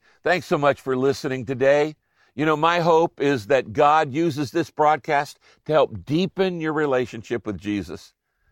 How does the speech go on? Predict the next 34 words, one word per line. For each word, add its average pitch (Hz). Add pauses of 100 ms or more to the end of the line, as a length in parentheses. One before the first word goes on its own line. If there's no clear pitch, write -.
(640)
Now, 143
these 185
Daily 220
Hope 190
messages 110
are 107
distributed 143
on 120
radio 156
stations 156
and 101
digital 147
platforms 147 (400)
all 160
across 151
the 117
globe. 156 (500)
And 143
listeners 170
are 120
writing 123
and 117
letting 160
us -
know 117 (240)
that 117
their 160
lives 147
are 131
being 135
changed. 117
They're 123
telling 190
us 123